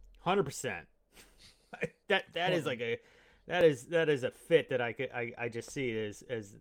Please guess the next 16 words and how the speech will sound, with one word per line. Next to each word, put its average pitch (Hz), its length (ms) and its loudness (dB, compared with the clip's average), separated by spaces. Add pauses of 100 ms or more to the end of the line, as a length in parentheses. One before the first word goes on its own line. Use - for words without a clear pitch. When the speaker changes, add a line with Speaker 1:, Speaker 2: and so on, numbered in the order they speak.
Speaker 1:
you 123 280 -8
know, 104 160 -8 (140)
West 120 340 -4
Coast. 156 640 4 (840)
I 135 140 -2
don't 139 160 -2
think, 156 160 0
you 156 80 -2
know, 135 100 2
their 151 140 6
fan 160 240 8
base 151 220 6
is 107 120 -10
rabid 120 380 0
too, 135 340 0
but 113 240 -4